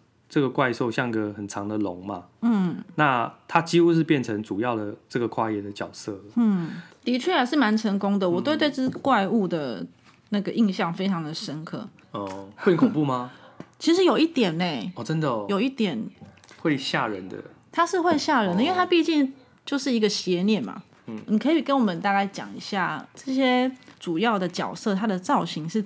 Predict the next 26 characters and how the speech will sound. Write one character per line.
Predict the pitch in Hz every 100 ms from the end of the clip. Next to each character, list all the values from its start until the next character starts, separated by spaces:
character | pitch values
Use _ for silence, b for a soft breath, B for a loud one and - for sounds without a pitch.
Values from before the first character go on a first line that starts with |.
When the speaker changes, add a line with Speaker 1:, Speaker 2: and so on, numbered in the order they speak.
| -
Speaker 2:
怎 | 170
么 | 156
发 | 170 190
展 | 214 160
出 | - 160
来 | 151 -
的？ | - -
Speaker 1:
嗯， | 135 117 110 101 -
像， | - 226 -
像 | - 233 151 98
某 | 135 139
吉 | 170 117
的 | 120
部 | 123 123
分 | 113 120
啊， | 98 92 92
我 | 320
觉 | 123 170
得 | 196 156 - - _ _
在 | 180
画 | 156 180 127
的 | 110
时 | 127
候， | 113
其 | -
实 | 117 117 120